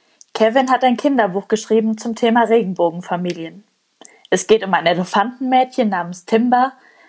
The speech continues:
das von zwei Giraffenmännchen aufgezogen wird. Auf seinem Instagram-Kanal Papa Adoption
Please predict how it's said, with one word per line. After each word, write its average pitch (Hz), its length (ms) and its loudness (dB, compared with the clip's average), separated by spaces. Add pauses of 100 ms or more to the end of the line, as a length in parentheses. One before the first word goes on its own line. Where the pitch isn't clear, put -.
das 233 180 0
von 240 160 -2
zwei 233 200 0
Giraffenmännchen 214 840 0
aufgezogen 175 720 -4
wird. - 320 -14 (1040)
Auf 190 120 0
seinem 202 240 2
Instagram-Kanal 277 960 0
Papa - 280 0
Adoption 233 540 0